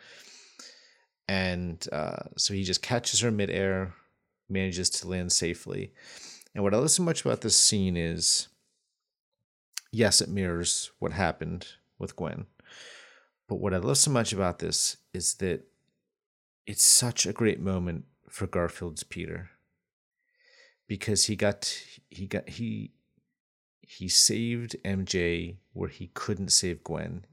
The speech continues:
It was a, it was a moment of redemption on his part. And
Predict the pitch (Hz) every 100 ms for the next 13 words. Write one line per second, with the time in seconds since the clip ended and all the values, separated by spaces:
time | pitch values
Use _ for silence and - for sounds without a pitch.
0 | _ 92 73 104 95 - 101 95 95 92
1 | 104 117 120 113 - - - _ _ -
2 | - - - _ - 107 90 87 87 82
3 | - 71 78 90 _ _ _ _ _ _
4 | 95 92 87 80 - - 73 - _ _
5 | _ _ _ _ _ _ _ _ _ _
6 | _ 101 101 98 95 92 87